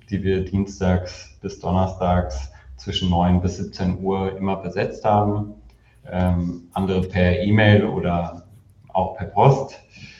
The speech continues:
Alle Kontaktdaten finden sich auf unserer Internetseite. Telefonisch, ich weiß nicht, Gigi, soll ich mal unsere Telefonnummer durchgeben oder können wir die noch?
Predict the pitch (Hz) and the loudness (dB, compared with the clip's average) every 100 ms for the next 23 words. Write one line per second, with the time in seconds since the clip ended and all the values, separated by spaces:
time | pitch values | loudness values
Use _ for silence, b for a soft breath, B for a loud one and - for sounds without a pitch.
0 | B 92 92 101 92 90 - 101 98 98 | B -4 -2 -2 0 0 4 8 8 6
1 | 92 92 95 - - - 92 92 92 90 | 2 0 -2 -8 -20 -6 -4 -4 -6 -10
2 | - 90 85 82 113 120 120 117 104 104 | -10 -10 -8 -8 -2 2 2 4 4 6
3 | 107 107 - B B B B B - 92 | 6 4 2 B B B B B -4 -2
4 | - 95 120 113 104 - 98 98 95 - | 0 2 4 4 2 -2 -4 -2 -2 -4
5 | - 98 104 98 95 90 98 98 101 95 | -10 -10 -4 -2 0 2 2 2 0 -2
6 | 92 92 95 - 101 101 104 107 95 92 | 0 -2 -2 -2 0 0 4 6 6 4
7 | 98 117 - 123 117 113 120 110 92 90 | 2 0 2 2 2 0 -2 -4 -4 0
8 | 90 87 87 - - 92 90 90 92 | 2 2 0 -6 -10 -6 -4 -4 -6